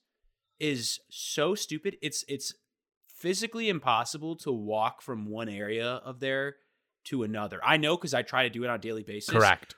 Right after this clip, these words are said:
Speaker 1: Like, if you want to go from Books A Million to Target, which I don't know why you would, but if you wanna go <laughs> from Target to Books A Million or vice versa, you need to get in your car and drive for a minute, for, oh, probably
Speaker 2: Yes.
Speaker 1: forty-five seconds.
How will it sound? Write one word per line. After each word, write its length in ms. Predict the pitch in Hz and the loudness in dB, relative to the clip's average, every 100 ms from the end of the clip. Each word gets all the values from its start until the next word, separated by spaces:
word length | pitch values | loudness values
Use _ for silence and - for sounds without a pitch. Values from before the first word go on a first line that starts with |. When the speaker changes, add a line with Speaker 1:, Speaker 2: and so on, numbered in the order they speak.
| _ | _
Speaker 1:
Like, 200 | 156 147 | 0 2
if 140 | 160 160 | -2 -2
you 120 | 165 | 0
want 260 | 151 180 185 | 4 4 2
to 80 | |
go 180 | 170 170 | 0 0
from 220 | 165 147 | 0 -4
Books 320 | 117 143 139 151 | -2 -2 -2 -4
A 40 | |
Million 400 | 123 123 135 147 | -2 -2 -2 -4
to 100 | - | -6
Target, 480 | 104 120 110 127 139 | -6 -2 -2 -2 -4
which 180 | 110 - | -6 -6
I 80 | 113 | -6
don't 100 | 107 | -4
know 100 | 101 | -6
why 180 | 95 92 | -8 -8
you 140 | 98 | -6
would, 340 | 101 175 120 143 - | 0 2 2 -4 -6
but 140 | 127 | -4
if 120 | 120 | -4
you 80 | 127 | -4
wanna 240 | 131 147 143 | 0 0 2
go 320 | 139 131 123 - | 2 2 -2 -10
<laughs> 140 | _ - | _ -4
from 240 | - 156 | 0 0
Target 400 | - 143 147 147 | 4 6 6 2
to 60 | 135 | -2
Books 240 | 135 131 | -2 -2
A 40 | 135 | 0
Million 460 | 185 175 120 151 - _ _ - | 0 0 -2 -4 -12 _ _ -6
or 80 | |
vice 220 | 120 127 139 | 2 2 2
versa, 360 | 151 143 131 - _ - | 0 0 -2 -4 _ -8
you 120 | 156 | -2
need 140 | 185 | 0
to 60 | 156 | 0
get 200 | 117 160 | 0 0
in 100 | 196 | 2
your 140 | 180 | 0
car 300 | - 139 147 | 2 4 6
and 140 | 139 113 | 4 0
drive 480 | 113 123 123 127 | 2 4 4 2
for 280 | - 131 117 | -2 -4 -4
a 80 | 113 | -2
minute, 480 | 104 107 101 87 - _ _ _ _ _ _ _ _ _ | -4 -4 -6 -10 -16 _ _ _ _ _ _ _ _ _
for, 200 | 127 117 _ | -6 -6 _
oh, 120 | 147 - | -6 -6
probably 320 | - 170 180 175 | 4 6 6 2
Speaker 2:
Yes. 60 | - | 2
Speaker 1:
forty-five 480 | 156 151 135 123 | 0 2 2 0
seconds. 460 | - 104 - - | -2 -8 -10 -16